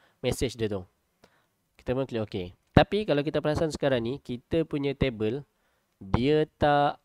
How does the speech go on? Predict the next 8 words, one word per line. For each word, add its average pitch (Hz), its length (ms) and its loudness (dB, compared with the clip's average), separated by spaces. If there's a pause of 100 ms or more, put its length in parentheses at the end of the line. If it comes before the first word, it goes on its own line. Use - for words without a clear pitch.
auto 151 320 2
update. 151 320 -4
Kita - 160 -12
kena 131 240 0
refresh, 151 560 -2 (640)
baru 120 240 -2
dia 120 80 -2
keluar. 101 320 -2